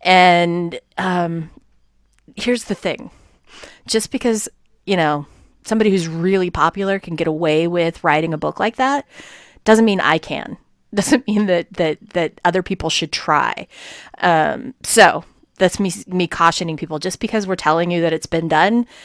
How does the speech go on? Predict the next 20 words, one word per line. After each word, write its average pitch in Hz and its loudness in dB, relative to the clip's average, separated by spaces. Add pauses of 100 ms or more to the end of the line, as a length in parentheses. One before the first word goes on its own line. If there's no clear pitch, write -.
(180)
does - -6
not 170 2
mean 170 -2
that 160 -2
we're 160 -2
advocating 156 -2
in 156 -4
favor 147 -4
of 143 -6
you 143 -6
doing 143 -6
it. - -8 (120)
We 160 -4
are 143 -4
saying, 151 -2
"No, 147 -2
don't 147 -4
do - 0
it." - -10 (720)
But, - 4